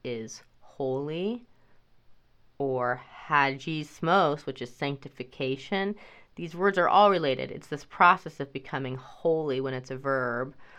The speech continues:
or a noun or an adjective, uh, hagios, meaning it is holy or God is holy, describing him. But to be purified, to be made clean, to be sanctified,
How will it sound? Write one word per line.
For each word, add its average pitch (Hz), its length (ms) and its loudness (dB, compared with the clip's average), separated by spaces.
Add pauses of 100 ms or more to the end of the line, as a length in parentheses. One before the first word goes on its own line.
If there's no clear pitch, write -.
(140)
or 135 220 4
a 135 160 2
noun 147 420 6
or 131 100 4
an 131 120 -2
adjective, 135 1200 0
uh, 131 480 -8
hagios, 139 640 -4
meaning 131 360 -6
it 139 260 -6
is 151 320 0
holy 120 520 -4
or 120 340 -8
God 127 280 0
is 123 200 -12
holy, 113 440 -12
describing 123 600 -8
him. 127 400 -12 (580)
But - 340 0 (440)
to 180 120 2
be 208 160 2
purified, 135 1160 0
to - 80 -12
be 151 200 -4
made 156 300 -4
clean, 139 880 -2
to 139 340 -4
be 147 200 -6
sanctified, 131 1300 -6